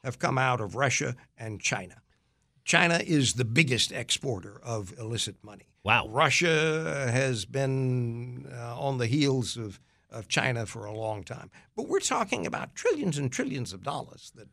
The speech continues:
Speaker 1: uh, have, uh, poured out of, uh, of those two countries. They are the number one exporters of illicit gains at the present time.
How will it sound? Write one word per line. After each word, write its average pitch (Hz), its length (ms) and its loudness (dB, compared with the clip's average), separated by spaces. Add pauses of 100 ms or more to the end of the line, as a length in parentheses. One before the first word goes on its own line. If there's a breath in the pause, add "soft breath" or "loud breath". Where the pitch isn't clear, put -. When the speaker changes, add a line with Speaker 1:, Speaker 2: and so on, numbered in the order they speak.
Speaker 1:
uh, - 560 -20
have, 113 440 -4
uh, 113 260 -10
poured 143 340 -4
out 123 400 -4
of, 120 360 -8
uh, 127 400 -6
of 131 160 -4
those 196 260 -2
two 104 160 -8
countries. - 600 -16
They 175 280 4 (320 loud breath)
are 151 160 2
the 143 120 4
number 151 280 6
one 139 260 2
exporters 120 800 0
of 113 140 -2
illicit 113 400 -2
gains 117 460 -2
at 113 160 -8
the 101 80 -16
present 117 420 -14
time. 117 320 -10